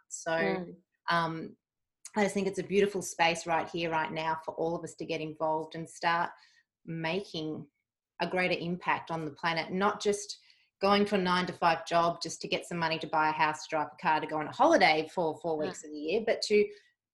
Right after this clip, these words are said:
Speaker 1: go to work, work however long it takes to make a difference and make an impact to make the world a better place, right?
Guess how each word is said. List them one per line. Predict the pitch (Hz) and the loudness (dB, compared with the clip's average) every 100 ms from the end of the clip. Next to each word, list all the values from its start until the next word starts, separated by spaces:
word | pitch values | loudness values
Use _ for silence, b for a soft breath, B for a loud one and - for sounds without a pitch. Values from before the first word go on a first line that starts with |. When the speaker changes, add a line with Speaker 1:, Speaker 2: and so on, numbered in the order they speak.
| - | 0
Speaker 1:
go | 240 | 2
to | 392 | 4
work, | 220 208 254 175 170 - - - | 4 6 6 8 6 2 -12 -6
work | 202 247 285 | 2 2 2
however | 220 202 185 | 4 4 4
long | 170 185 | 0 0
it | 170 - | -2 -8
takes | - 320 180 160 - - - _ _ _ _ | -6 0 0 -2 -10 -18 -20 _ _ _ _
to | 190 | -2
make | 202 - | -2 -2
a | |
difference | 214 196 208 156 | -4 -2 -4 -4
and | 180 | -4
make | 185 | -4
an | 175 | -4
impact | 165 180 175 - | -6 -6 -8 -8
to | - | -8
make | 170 - | -8 -8
the | 151 | -6
world | 151 | -6
a | 147 | -6
better | 143 127 | -10 -10
place, | 151 202 208 - | -10 -10 -10 -14
right? | 160 233 | -12 -12